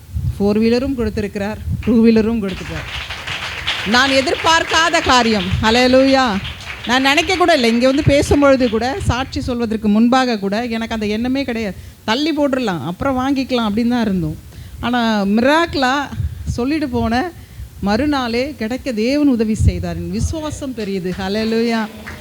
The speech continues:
அப்படியாய் தேவன் கொடுத்ததுக்காக ஆண்டவர் நன்றி செலுத்துறேன். இன்னுமாய் கூட என் பிள்ளைக்கு வந்து இந்த கட்சியில இருக்கிறார் அவர். தேவனுடைய கிருபையில நாங்கள் ஊழியத்துக்காக தான் அழைக்கப்பட்டிருக்கிறோம். ஆனாலும் கூட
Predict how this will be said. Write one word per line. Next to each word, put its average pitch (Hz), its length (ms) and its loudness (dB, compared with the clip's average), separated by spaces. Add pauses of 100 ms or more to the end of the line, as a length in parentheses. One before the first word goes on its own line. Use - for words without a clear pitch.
(100)
அப்படியாய் 247 460 2
தேவன் 233 340 -4
கொடுத்ததுக்காக 214 420 -2
ஆண்டவர் 202 260 -2
நன்றி 190 280 -2
செலுத்துறேன். 196 340 2
இன்னுமாய் 247 380 -2
கூட 233 420 -2 (360)
என் 190 120 -2
பிள்ளைக்கு 269 380 0
வந்து 220 580 -2 (260)
இந்த 170 340 -2 (220)
கட்சியில 254 520 0
இருக்கிறார் 214 380 -2
அவர். 151 240 -4 (520)
தேவனுடைய 226 460 0
கிருபையில 247 320 0
நாங்கள் 208 320 0
ஊழியத்துக்காக 214 460 -2
தான் 214 220 -4
அழைக்கப்பட்டிருக்கிறோம். 196 760 -4 (280)
ஆனாலும் 196 460 0
கூட 214 360 -4